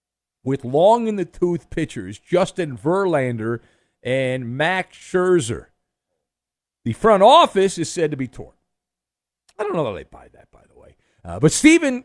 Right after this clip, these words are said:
Cohen, uh, Steve Cohen, the owner of the Mets there, uh, he does not want to toss in the sponge and give up on the season.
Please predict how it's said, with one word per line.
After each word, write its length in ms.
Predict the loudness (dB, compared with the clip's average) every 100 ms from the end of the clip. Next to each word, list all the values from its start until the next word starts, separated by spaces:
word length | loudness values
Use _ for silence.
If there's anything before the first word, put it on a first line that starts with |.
| 0
Cohen, 440 | 6 6 6 0
uh, 180 | -4 -6
Steve 320 | -6 -8 -8
Cohen, 280 | 0 2 2
the 100 | 4
owner 220 | 4 4
of 40 | 2
the 80 | 0
Mets 300 | 0 0 -2
there, 400 | 0 0 -2 -6 _ _ _ -14
uh, 60 |
he 140 | -6 -2
does 120 | -2
not 260 | -2 -4 -2
want 200 | -4 -4
to 160 | -6
toss 340 | -2 0 -2 -6
in 140 | -8
the 100 | -10
sponge 560 | -8 -4 -4 -4 -8 -12
and 140 | -8
give 180 | -6 -4
up 220 | -4 -4
on 100 | -8
the 100 | -10
season. 600 | -10 -8 -8 -8 -8 -10